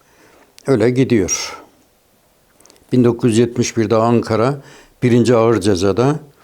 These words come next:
bir buçuk sene hapis, bir sene Çanakkale'ye sürgün, e, amme hukukundan men cezası aldım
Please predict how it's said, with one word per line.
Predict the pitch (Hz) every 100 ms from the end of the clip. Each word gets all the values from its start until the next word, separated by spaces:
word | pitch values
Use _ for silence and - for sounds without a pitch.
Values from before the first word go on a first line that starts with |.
| _ _ - _
bir | 107 131 123
buçuk | 117 113
sene | - 117
hapis, | 107 95 90 131 143 - - - _ _ _ 110
bir | 127
sene | 117 120 117
Çanakkale'ye | 110 117 110 - 104 98 90
sürgün, | - 123 120 139 143 139 - _ - _ _ _ -
e, | 98 101 95 92 85 - _ _ _ _ _ _ _ _
amme | 127 131 127
hukukundan | 113 110 - - 113 117 107
men | 101 135 151 131
cezası | 117 107 101 -
aldım | 92 80 78